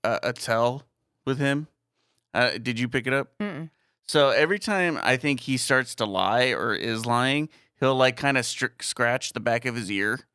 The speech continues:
Speaker 2: Hmm.
Speaker 1: If you go back to other videos and,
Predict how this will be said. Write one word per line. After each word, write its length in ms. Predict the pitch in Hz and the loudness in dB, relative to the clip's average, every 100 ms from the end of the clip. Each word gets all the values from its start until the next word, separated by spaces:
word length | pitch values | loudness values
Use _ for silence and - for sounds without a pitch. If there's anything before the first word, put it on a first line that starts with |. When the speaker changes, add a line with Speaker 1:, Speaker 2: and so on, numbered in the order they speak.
| _ | _
Speaker 2:
Hmm. 260 | 277 247 165 151 _ | -8 -6 -8 -12 _
Speaker 1:
If 140 | - 123 | -2 2
you 160 | 131 | 2
go 220 | 135 151 | 6 4
back 240 | 131 131 127 | 4 2 2
to 80 | 131 | 2
other 280 | 113 120 | 2 2
videos 680 | 117 107 104 113 123 127 131 - | 0 -2 0 2 2 0 -2 -10
and, 640 | - 110 104 104 101 98 | -4 -2 0 -2 -4 -8